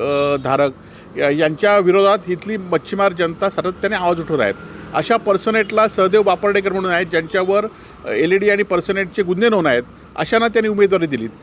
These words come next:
याबद्दल काय बोलणार आहेत का? याबद्दल ते पोलिसांना फोन करणार आहेत काय की हे पर्सनेट धारक आहेत, ह्यांच्यावर, ह्यांच्यावर कारवाई झाली पाहिजे, उद्या, अ, ह्या पारंपरिक मच्छीमारांना न्याय कोण देणार आहे?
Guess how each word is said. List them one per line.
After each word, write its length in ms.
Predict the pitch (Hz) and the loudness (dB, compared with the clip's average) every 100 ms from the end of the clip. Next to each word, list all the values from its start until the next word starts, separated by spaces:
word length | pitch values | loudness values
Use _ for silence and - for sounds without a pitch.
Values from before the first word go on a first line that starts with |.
| - - | -14 -2
याबद्दल 440 | 185 233 233 240 | 0 2 2 2
काय 160 | 220 214 | 2 2
बोलणार 300 | 190 185 170 | 2 2 2
आहेत 140 | 143 | 2
का? 300 | - 131 120 - - - | 0 0 0 -4 -20 -2
याबद्दल 380 | 175 202 226 208 | 2 4 4 4
ते 60 | |
पोलिसांना 420 | 220 208 208 208 208 | 0 0 0 0 2
फोन 260 | 202 196 | 2 0
करणार 200 | 180 180 | 2 4
आहेत 140 | 165 160 | 2 2
काय 200 | 156 147 | 0 0
की 280 | 135 170 175 | 0 0 0
हे 280 | 113 135 160 | 0 -4 -2
पर्सनेट 420 | 165 160 185 175 | -2 -4 -4 -2
धारक 240 | 165 160 151 | 0 0 0
आहेत, 160 | 165 165 | -2 -2
ह्यांच्यावर, 360 | 139 151 165 | -6 -2 -2
ह्यांच्यावर 300 | 156 135 165 | -2 -2 -2
कारवाई 320 | 160 143 165 160 | 0 -2 -2 -2
झाली 180 | 151 | -4
पाहिजे, 260 | 147 143 165 | -2 -4 -4
उद्या, 300 | 147 160 175 185 - - - | -4 -2 -2 -2 -14 -20 -10
अ, 440 | - 147 147 143 143 | -4 0 0 0 0
ह्या 180 | 143 170 | 0 -2
पारंपरिक 640 | - - 147 175 170 185 | -4 -2 -2 0 -2 -2
मच्छीमारांना 460 | 170 151 170 170 185 | -2 -6 -6 -4 -4
न्याय 260 | 185 220 | 0 0
कोण 180 | 185 196 | 2 0
देणार 240 | 156 131 | 0 0
आहे? 140 | 113 | 0